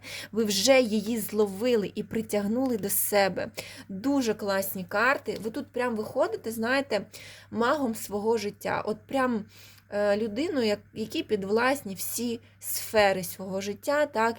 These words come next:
і вони всі в ладу. Тобто ви розумієте, що у вас фінанси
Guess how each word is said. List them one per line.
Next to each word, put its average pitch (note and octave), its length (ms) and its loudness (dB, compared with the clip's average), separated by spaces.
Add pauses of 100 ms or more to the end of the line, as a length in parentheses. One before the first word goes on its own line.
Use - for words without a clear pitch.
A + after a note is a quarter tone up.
і A3+ 120 -2
вони A#3+ 280 0
всі A3+ 360 -2
в A3 60 -2
ладу. G#3+ 340 2
Тобто G3+ 360 -4
ви B3+ 260 2
розумієте, G#3+ 600 -2
що G3 240 -2
у F#3+ 80 -2
вас - 280 -2
фінанси C#4 640 2